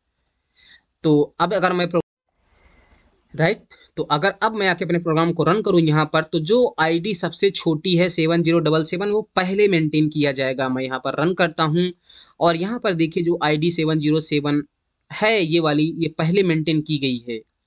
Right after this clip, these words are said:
और हमें पहले वाले से ही मतलब है, है ना। तो अगर मैं इस टाइम पर अगर मैं पोल करूँ तो कौन सा वाला डिलीट होगा,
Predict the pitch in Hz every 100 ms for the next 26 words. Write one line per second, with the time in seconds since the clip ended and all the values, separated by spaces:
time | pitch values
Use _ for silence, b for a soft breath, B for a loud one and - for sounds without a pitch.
0 | _ 151 160 196 202 170 180 196 165 175
1 | - 170 196 170 151 165 180 147 160 156
2 | 117 _ _ _ _ _ 208 170 - B
3 | B - 165 190 226 226 220 - 190 208
4 | 214 202 208 214 - 196 214 226 170 139
5 | 123 - 147 165 190 190 202 196 196 180
6 | 185 190 202 196 214 247